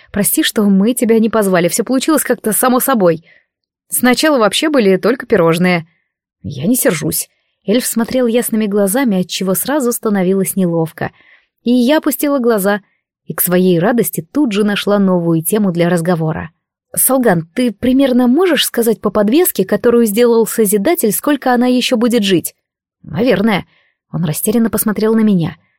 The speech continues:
«Нужно на нее посмотреть». Я достала свою калибри и, не снимая, положила в его руку. Она спала и даже не шевельнула крылышком, когда до нее дотронулись чужие пальцы. «Теплая»,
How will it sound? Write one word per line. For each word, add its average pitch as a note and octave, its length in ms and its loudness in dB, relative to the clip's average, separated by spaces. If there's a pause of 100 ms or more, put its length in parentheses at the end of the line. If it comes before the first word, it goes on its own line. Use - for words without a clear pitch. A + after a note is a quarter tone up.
(120)
«Нужно G#3+ 400 0
на G#3 120 2
нее G#3 240 2
посмотреть». - 580 -6 (680)
Я F3+ 160 -4
достала F3+ 340 -2
свою F3 300 -2
калибри F#3 480 0
и, F#3 60 2
не F#3+ 120 4
снимая, G3+ 460 0
положила G#3 580 0
в G#3 40 0
его A3 260 2
руку. - 400 -4 (280)
Она D4 200 0
спала F#3 420 0 (220)
и F3+ 100 -4
даже A3+ 300 2
не A3 160 2
шевельнула A#3+ 500 2
крылышком, D3+ 600 -6 (180)
когда F3+ 380 0
до E3+ 100 0
нее F3+ 260 2
дотронулись F#3 560 0
чужие G3 360 -2
пальцы. - 480 -8 (640)
«Теплая», F3 500 -4